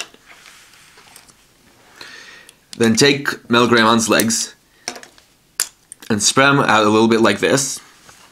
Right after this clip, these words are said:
And you're going to tap these pieces onto the legs.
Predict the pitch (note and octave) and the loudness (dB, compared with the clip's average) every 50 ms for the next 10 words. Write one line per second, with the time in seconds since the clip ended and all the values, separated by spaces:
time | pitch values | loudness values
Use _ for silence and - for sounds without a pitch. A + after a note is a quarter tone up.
0 | - - - - - - - _ _ _ _ _ _ _ _ _ _ _ - _ | -20 -18 -12 -12 -14 -14 -14 _ _ _ _ _ _ _ _ _ _ _ -20 _
1 | - - - _ _ - B2 B2 A2+ A2+ A#2+ A#2 A#2 A2+ A2 - - B2+ B2 C3 | -20 -20 -20 _ _ -4 -2 0 0 2 2 2 2 2 0 0 0 -2 0 -2
2 | A#2+ A2 - - A#2 A2 A2 G#2+ G#2 - - A2 A#2 A#2+ A#2 A#2 - A2+ A2 A2+ | -4 -4 -2 0 0 0 0 -2 -4 -2 0 0 2 2 0 -2 -2 0 0 0
3 | G2+ C#2+ F2 G2+ - - | 0 0 -2 -6 -8 -10